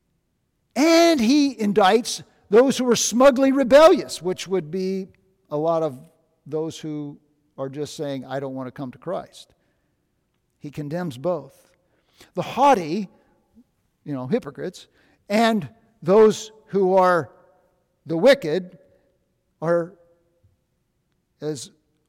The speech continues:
are, are loved by God. If you're a hypocrite, or if you're so arrogant that you don't think you need Jesus,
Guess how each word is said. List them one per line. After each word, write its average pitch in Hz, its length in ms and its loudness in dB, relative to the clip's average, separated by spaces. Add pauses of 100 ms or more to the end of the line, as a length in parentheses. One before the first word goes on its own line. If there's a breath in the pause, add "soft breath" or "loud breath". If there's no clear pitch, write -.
are, 156 240 -10 (180)
are 156 180 -12 (1160)
loved 202 260 -10
by 165 120 -12
God. 180 280 -20 (1160)
If 240 160 -2
you're 247 180 6
a 196 40 2
hypocrite, 269 580 2 (880)
or 233 260 8
if 240 260 4 (340)
you're 214 380 4 (140)
so 240 260 4
arrogant 233 600 2
that 190 220 -6
you 214 40 -8
don't 233 220 0
think 247 180 -2
you 214 80 -4
need 220 220 -2
Jesus, 214 500 -4